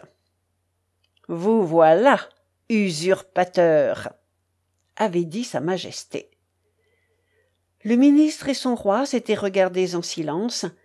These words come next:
et j'avais compris en les voyant quel lien profond les unissait auprès de ce Bergensland, dont l'un avait la garde héréditaire et à qui l'autre s'était consacré. Le roi vivant,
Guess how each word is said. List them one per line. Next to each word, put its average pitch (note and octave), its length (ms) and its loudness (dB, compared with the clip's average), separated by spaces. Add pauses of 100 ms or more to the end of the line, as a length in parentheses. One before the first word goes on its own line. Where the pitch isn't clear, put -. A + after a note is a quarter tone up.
(400)
et B3+ 100 0
j'avais D#4 260 0
compris B3 520 -2
en E3 60 0
les F3+ 160 0
voyant F3 500 0 (540)
quel G3 420 0
lien F#3 240 0
profond C4 680 -2
les D#3 280 -6
unissait E3 640 -4 (200)
auprès F3 420 -2
de D#3 100 -8
ce D#3 200 -10
Bergensland, C#3+ 1200 -6 (600)
dont F#3 180 0
l'un G#3+ 300 4
avait G3 200 0
la F#3+ 140 0
garde F3 320 -2
héréditaire E3 880 -4 (400)
et B3 160 2
à G#3+ 60 2
qui F3+ 200 -8
l'autre E3+ 380 -2
s'était A3+ 300 -8
consacré. - 680 -6 (1200)
Le B3+ 160 2
roi D4+ 280 2
vivant, G#3 460 -4